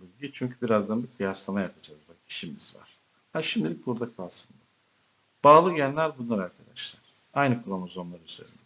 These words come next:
Peki bağımsız genden ne anlatmak istiyoruz? Bağımsız gen kavramını önce burada yapalım. Bildiklerimizden yola çıkacağım ben. Ne var daha önceki bilgilerimizden?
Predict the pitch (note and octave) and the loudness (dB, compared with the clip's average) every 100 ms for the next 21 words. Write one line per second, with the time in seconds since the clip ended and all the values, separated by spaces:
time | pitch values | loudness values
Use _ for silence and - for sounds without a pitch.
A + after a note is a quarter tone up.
0 | _ _ _ _ _ _ _ _ - G3+ | _ _ _ _ _ _ _ _ 0 0
1 | D3 A#2+ C3 C#3+ - G3+ D3+ C3+ C3+ C#3+ | 2 6 6 4 0 -4 -2 -2 0 0
2 | B2 A2 F#2+ E2+ - _ - - - _ | 0 0 0 -6 -20 _ -20 -20 -20 _
3 | - - _ _ _ _ _ _ _ _ | -20 -20 _ _ _ _ _ _ _ _
4 | _ _ _ _ _ _ _ _ _ _ | _ _ _ _ _ _ _ _ _ _
5 | _ _ _ _ _ C#3 C#3 C3+ C3+ B2 | _ _ _ _ _ -2 0 0 -2 -4
6 | G#2 F2+ - E2+ E2 E2 D#2+ D#2+ D#2+ _ | -4 -4 -8 -12 -12 -14 -16 -20 -20 _
7 | _ _ E2 D2+ - A#2 E3 - _ _ | _ _ -20 -20 -12 -10 -10 -16 _ _
8 | _ _ _ _ _ _ _ _ _ _ | _ _ _ _ _ _ _ _ _ _
9 | _ _ _ _ _ _ _ _ _ _ | _ _ _ _ _ _ _ _ _ _
10 | _ _ _ - G3+ G3 - F#3 F3 D#3+ | _ _ _ 0 0 0 2 4 4 4
11 | E3+ C#3+ A2+ A2 - - G2+ G#2 D#3 D#3 | 4 4 4 2 -4 -4 0 2 2 -2
12 | - - - - D3+ C#3+ A2 A#2 - _ | -10 -18 -14 -6 2 4 4 2 -6 _
13 | - A2 G#2 G#2 - G2 F#2+ G2 F#2+ F#2 | -4 0 0 -2 -10 -10 -10 -12 -14 -20
14 | F#2+ - D3 | -20 -6 -6